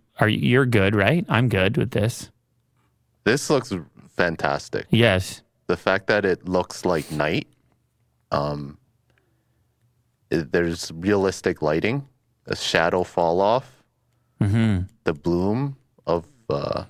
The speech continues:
Speaker 2: the lights
Speaker 1: I
Speaker 2: here.
Speaker 1: mean, even the pavement texture in the bottom left corner.
Speaker 2: And it looks like real shadows, like it's really dark.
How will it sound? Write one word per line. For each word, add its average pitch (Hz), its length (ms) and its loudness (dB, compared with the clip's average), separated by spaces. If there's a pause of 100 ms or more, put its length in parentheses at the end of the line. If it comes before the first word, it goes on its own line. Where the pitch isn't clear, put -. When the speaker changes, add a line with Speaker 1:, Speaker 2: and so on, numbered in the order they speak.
Speaker 2:
the 78 140 -2
lights 78 180 0
Speaker 1:
I 113 200 2
Speaker 2:
here. 135 60 2
Speaker 1:
mean, 127 120 2
even 131 220 2
the 120 100 0
pavement 117 440 0
texture 117 440 0
in 123 120 2
the 104 60 0
bottom 101 460 2
left 98 280 0
corner. 110 540 0 (720)
Speaker 2:
And 120 140 2
it 123 100 2
looks 147 480 -2 (160)
like 101 400 0 (640)
real 107 420 2
shadows, 82 520 0
like 82 100 -2
it's - 260 -8
really 101 360 0
dark. - 560 -4